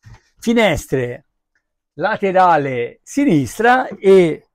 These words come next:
una bella luminosità, eh, nella parte posteriore, oltre all'oblò.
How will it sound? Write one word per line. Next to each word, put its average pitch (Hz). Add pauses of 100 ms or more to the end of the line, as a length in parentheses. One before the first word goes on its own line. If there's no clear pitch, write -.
(320)
una 170
bella 170
luminosità, 190 (600)
eh, 143
nella 160
parte 135
posteriore, 113 (520)
oltre 202
all'oblò. 127